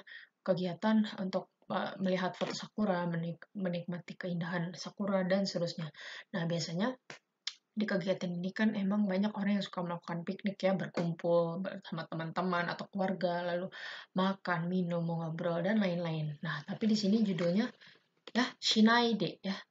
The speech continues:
Berarti larangan untuk melakukan kegiatan itu, kegiatan tadi, ya.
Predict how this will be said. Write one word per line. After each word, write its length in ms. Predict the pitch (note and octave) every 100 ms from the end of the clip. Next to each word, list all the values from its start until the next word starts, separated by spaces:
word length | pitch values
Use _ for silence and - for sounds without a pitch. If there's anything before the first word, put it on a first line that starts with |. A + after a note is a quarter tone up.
| _ -
Berarti 240 | F3+ A#3
larangan 400 | A3 G3+ F#3 A3
untuk 240 | F#3+ -
melakukan 320 | G3+ F3 - A3+
kegiatan 400 | F#3+ E3+ E3 F#3
itu, 400 | G3 G#3+ G3+ F#3
kegiatan 560 | - E3+ E3 D#3 E3 E3
tadi, 320 | F3+ F#3+ F3
ya. 80 | G#3